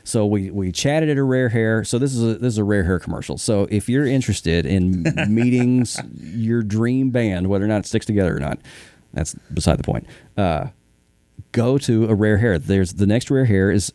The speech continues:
Speaker 1: uh, I think it's at the Basement East on September thirteenth, which is just a couple weeks from now. Uh, it's, I mean, there's gonna be three hundred people in that room,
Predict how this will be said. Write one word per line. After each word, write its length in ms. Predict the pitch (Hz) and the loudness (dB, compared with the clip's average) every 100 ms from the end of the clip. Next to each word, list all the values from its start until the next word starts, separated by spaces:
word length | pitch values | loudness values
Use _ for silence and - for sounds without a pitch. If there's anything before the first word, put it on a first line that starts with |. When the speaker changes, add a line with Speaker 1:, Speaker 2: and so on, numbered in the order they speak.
| - | -2
Speaker 1:
uh, 220 | 80 76 | -2 0
I 60 | 80 | 0
think 220 | 104 104 | 0 0
it's 120 | 95 | 0
at 80 | 85 | -2
the 60 | 85 | 0
Basement 360 | 87 - 110 | 0 2 0
East 220 | 85 82 - | 0 -2 -2
on 160 | 78 | -4
September 500 | - 73 - 92 92 | -2 -4 0 0 0
thirteenth, 720 | 120 101 110 - 82 78 - - | 0 0 -2 -4 -2 -2 -6 -10
which 220 | - 78 - | -8 -8 -6
is 200 | - - | -8 -4
just 200 | 87 - | -4 -2
a 20 | |
couple 260 | 101 95 101 | -2 0 0
weeks 160 | 78 | 0
from 120 | - 78 | -2 -2
now. 200 | 76 - - - - - | -2 -4 -12 -20 -20 -2
Uh, 160 | 92 90 | 2 2
it's, 200 | 80 - - | 2 -6 -8
I 120 | 65 | -2
mean, 140 | 87 | 0
there's 120 | 95 | 0
gonna 200 | - 147 117 | 2 2 4
be 240 | 98 87 | 2 0
three 480 | 85 - - 104 120 | -6 -14 -6 0 4
hundred 300 | 107 98 85 | 4 2 0
people 340 | 98 113 80 65 | -2 0 -2 -2
in 120 | 85 | -4
that 140 | - - | -4 -2
room, 380 | 92 92 - | 0 0 -2